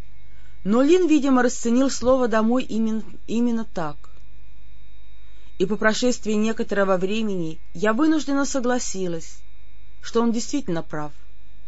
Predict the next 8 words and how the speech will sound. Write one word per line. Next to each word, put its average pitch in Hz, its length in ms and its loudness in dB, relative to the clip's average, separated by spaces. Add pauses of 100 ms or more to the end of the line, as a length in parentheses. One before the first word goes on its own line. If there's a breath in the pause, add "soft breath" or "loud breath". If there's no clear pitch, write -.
(640 soft breath)
потому 269 360 4
что 311 140 0
преобразившийся 254 880 2
Харон 247 380 2
по-настоящему 220 800 0
стал 196 240 0
нам 185 180 0
родным. 165 540 -2